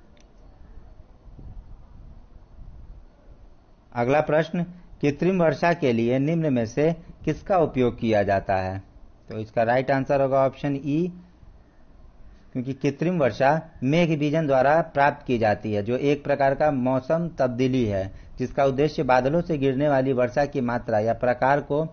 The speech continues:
हवा में फैलाने वाले पदार्थों के माध्यम से बदलना है, जो बादलों के संघनन या बर्फ के नाभिक के रूप में कार्य करते हैं, जो बादल के भीतर सूक्ष्म भौतिक प्रतिक्रियाओं को बदल देते हैं। और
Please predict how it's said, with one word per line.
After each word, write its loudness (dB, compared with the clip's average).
हवा 4
में 0
फैलाने 2
वाले 4
पदार्थों 2
के 0
माध्यम 0
से -2
बदलना 2
है, -4
जो 0
बादलों 4
के -2
संघनन -2
या 4
बर्फ 0
के 0
नाभिक 0
के 2
रूप 0
में -2
कार्य 2
करते -2
हैं, -4
जो 0
बादल 2
के 0
भीतर 0
सूक्ष्म -4
भौतिक 0
प्रतिक्रियाओं -2
को -2
बदल 4
देते 2
हैं। -2
और -6